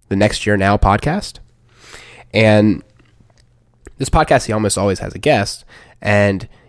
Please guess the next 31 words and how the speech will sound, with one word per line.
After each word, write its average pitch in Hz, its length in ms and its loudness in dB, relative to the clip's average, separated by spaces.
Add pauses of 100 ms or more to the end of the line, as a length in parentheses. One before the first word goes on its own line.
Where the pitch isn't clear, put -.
(140)
he 110 220 -2
will 95 460 -2 (160)
talk 107 220 0
to 113 80 -4
them 101 140 0
about 92 200 -2
their - 80 -4
expertise. 101 540 -6
Usually 95 240 -2
they're 87 160 -4
some 104 120 -8
kind 92 160 -4
of, 90 160 -6
uh, 85 260 -4 (380)
novelist, 98 640 0 (220)
et 110 100 -14
cetera, 90 400 -4 (340)
and 98 260 -4
they 107 80 0
give 120 160 2
you 113 100 0
nice 107 240 0
insights 87 540 -6
on 78 180 -10
life. 101 420 -4
And 92 380 -2 (880)
Tom 131 260 2
is 101 60 -2
an 90 80 -4
incredible 95 420 -2
interviewer, 82 540 -6